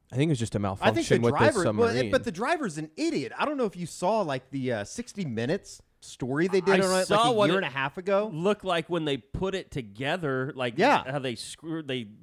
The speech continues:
Speaker 3: turned the screws and
Speaker 2: It
Speaker 3: bolted
Speaker 2: looked like
Speaker 3: together.
Speaker 2: it was basically put together for, like, a home project.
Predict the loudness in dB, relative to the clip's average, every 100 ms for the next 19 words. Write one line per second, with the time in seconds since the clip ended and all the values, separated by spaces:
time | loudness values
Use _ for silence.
0 | -8 -2 -2 -2 -4 -8 -6 -2 -2 -2
1 | 0 4 2 4 0 2 0 0 0 0
2 | 0 0 -4 -2 -4 -2 -2 0 -2 -2
3 | -4 -4 -2 -2 -2 -2 -2 -4 -10